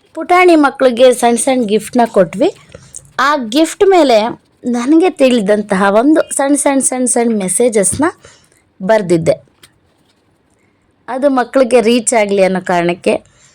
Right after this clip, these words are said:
ಮಕ್ಕಳು ಸ್ಕೂಲಲ್ಲಿ ಹೇಗಿರ್ತಾರೆ ಅವ್ರ ಬಿಹೇವಿಯರ್ ಮೇಲೆ ಅವರಿಗೆ ಸಂಬಂಧಪಟ್ಟಂಥ ಒಂದು ನಾಲ್ಕು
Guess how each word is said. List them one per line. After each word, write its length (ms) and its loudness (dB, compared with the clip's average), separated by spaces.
ಮಕ್ಕಳು 500 2
ಸ್ಕೂಲಲ್ಲಿ 640 2
ಹೇಗಿರ್ತಾರೆ 580 2
ಅವ್ರ 300 0
ಬಿಹೇವಿಯರ್ 680 2
ಮೇಲೆ 340 2
ಅವರಿಗೆ 560 0
ಸಂಬಂಧಪಟ್ಟಂಥ 1000 0
ಒಂದು 280 2
ನಾಲ್ಕು 600 2